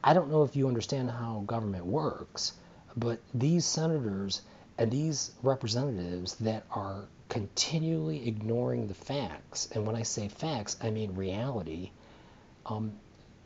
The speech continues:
we are becoming a weak nation.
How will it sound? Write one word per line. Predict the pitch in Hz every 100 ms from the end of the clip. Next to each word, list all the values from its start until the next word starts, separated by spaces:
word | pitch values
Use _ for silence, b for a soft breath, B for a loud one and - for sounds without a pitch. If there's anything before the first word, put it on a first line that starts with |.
| - - - - - - -
we | 123 120 170
are | 160
becoming | 117 - 123 120 117 -
a |
weak | 98 98 113 -
nation. | 107 104 117 -